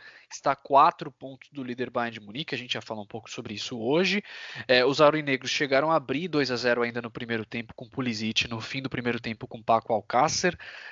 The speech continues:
mas aos vinte e cinco e depois aos trinta minutos o Werder Bremen chegou ao empate com gols de Muwald e Cláudio Pizarro, hein, cara?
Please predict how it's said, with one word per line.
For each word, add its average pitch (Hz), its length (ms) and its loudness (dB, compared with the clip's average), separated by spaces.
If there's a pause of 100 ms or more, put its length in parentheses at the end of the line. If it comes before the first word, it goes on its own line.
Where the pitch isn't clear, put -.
(160)
mas 135 180 4
aos 139 180 2
vinte 165 200 -10
e - 40 -2
cinco 151 300 -6
e 147 60 -2
depois 143 280 0
aos 147 260 0
trinta 196 380 -2
minutos 139 320 -6
o 156 40 -6
Werder 143 280 0
Bremen 120 320 -8
chegou 127 280 -4
ao 117 40 -4
empate 117 320 0
com 127 120 -16
gols 120 220 -4
de 113 60 -6
Muwald 139 560 4 (320)
e 127 120 -8 (100)
Cláudio 156 480 6
Pizarro, 123 760 4
hein, 143 220 -8
cara? 104 340 -4